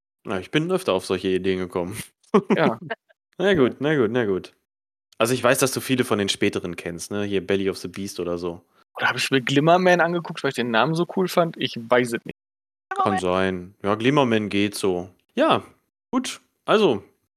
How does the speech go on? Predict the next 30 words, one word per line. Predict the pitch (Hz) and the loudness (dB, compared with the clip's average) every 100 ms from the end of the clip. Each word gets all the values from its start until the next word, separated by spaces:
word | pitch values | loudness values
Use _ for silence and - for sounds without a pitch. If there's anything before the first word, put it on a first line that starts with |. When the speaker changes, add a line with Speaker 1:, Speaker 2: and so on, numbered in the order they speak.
| - | -2
Speaker 1:
ähm, | 127 127 123 127 185 | 0 0 -2 -6 -10
ich | 147 | -6
kann | - | -4
nur | 180 170 156 147 | 0 0 -2 -4
wiederholen, | 139 135 131 139 127 | -4 -2 0 -2 -4
ich | - - _ | -10 -16 _
mag | 110 101 110 | -4 -2 -2
Seagal | - 113 107 110 110 | -6 -4 -2 -2 -4
sehr, | 107 104 120 | -2 -4 -2
sehr | 113 | -6
gerne. | 104 110 120 | -6 -6 -8
Ich | 104 | -8
guck | - - | -10 -8
mir | 107 | -8
die | - | -6
alten | 107 117 110 | -6 -8 -8
Dinger, | 110 107 - | -4 -6 -6
also | - 98 95 | -6 -4 -6
ich | - 98 | -10 -4
mag | 95 - | -4 -2
die | - | -4
alten | 92 90 87 | -4 -4 -10
Filme | - 87 87 | -10 -8 -8
von | 85 85 | -10 -12
Seagal | - 85 82 82 | -10 -8 -8 -8
sehr, | 87 85 | -8 -8
sehr | 78 | -10
gerne. | 87 78 80 - | -10 -10 -12 -12
Korrektur, | - 98 - - 90 76 _ | -6 -6 -6 -10 -10 -10 _
so. | - 85 | -10 -10